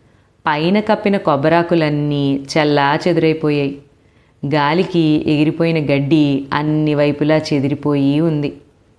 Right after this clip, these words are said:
ఆవులు కొన్ని భయంతో అరుస్తున్నాయి, మరికొన్ని తాడు తెంపుకోవడానికి ప్రయత్నిస్తూ కట్టేసిన రాటల చుట్టూ తిరుగుతున్నాయి.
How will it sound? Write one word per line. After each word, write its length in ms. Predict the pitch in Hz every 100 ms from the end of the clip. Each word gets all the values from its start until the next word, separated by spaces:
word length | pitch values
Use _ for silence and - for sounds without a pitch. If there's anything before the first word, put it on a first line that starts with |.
| _ _ -
ఆవులు 680 | 120 147 180 175 160 156 156
కొన్ని 220 | 175 165
భయంతో 600 | 143 139 135 151 147 151
అరుస్తున్నాయి, 720 | 175 165 160 - 156 151 147 - _ _ _ _ -
మరికొన్ని 840 | 147 147 156 214 196 165 151 151 - -
తాడు 300 | 147 147 185
తెంపుకోవడానికి 920 | 196 180 175 175 175 170 170 165 -
ప్రయత్నిస్తూ 880 | - 135 135 135 156 - - 285 233 - _ _ _ _ -
కట్టేసిన 680 | 156 - 220 233 240 226
రాటల 500 | 170 151 156 180 175 170
చుట్టూ 300 | 156 - 165
తిరుగుతున్నాయి. 720 | 175 208 190 160 147 139 139